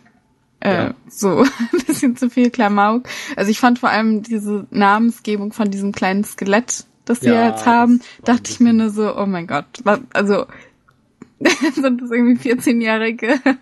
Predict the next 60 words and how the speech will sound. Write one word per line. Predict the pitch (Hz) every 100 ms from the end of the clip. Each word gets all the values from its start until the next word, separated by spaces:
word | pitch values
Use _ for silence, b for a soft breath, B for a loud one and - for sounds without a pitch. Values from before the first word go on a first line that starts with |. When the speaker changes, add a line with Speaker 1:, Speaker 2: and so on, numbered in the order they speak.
| 339
Speaker 1:
<laughs> | 427 427 320
Jungs? | 226 226 247 247 -
Speaker 2:
Wie, | 151
wie |
hieß | 147 160
er |
denn? | 147 143
Arnos | 135 131 143 127
mit | 127 -
Arschsaft | 127 131 170 156 151
oder | 147
so? | 143 151
Speaker 1:
Ja, | 214 196 196
genau. | 190 180 175 180 175
Da | 185
Speaker 2:
<laughs> |
Speaker 1:
dachte | 208 208 -
ich, | 220 -
also | 196 214
da | 240
kon-, | 349 285
hab | 339
ich | 277
nur | 262
mit | 226
dem | 214
Kopf | 233 -
geschüttelt | 214 - 208 196
und | 196
gedacht, | 196 196 - -
oh | 208
mein | 190 165 -
Gott. | 165 - - -
Also | 190 185 170 -
wirklich, | 214 247 247 - -
wollt, | 214 214 -
konntet | 269 240 220
ihr | 202
euch | 202 -
keinen | 220 220
besseren | 196 240 240 226
Namen | 226 226
aussuchen? | 214 233 247 240 233 B
Also | - 226
ich | 247
fand | 339 330
die | 269
anderen | 262 294 262
Namensvorschläge | 240 277 - 247 254 233 233
doch | 240
auch | - 254 -
ganz | 277 247
nett, | 175 -
so | 185 190
Hans | 196 208
Werner | 170 170 185 190
oder | 170 180
Michel | 180 202 - 180 226 214
oder | 202 190
so. | 196 214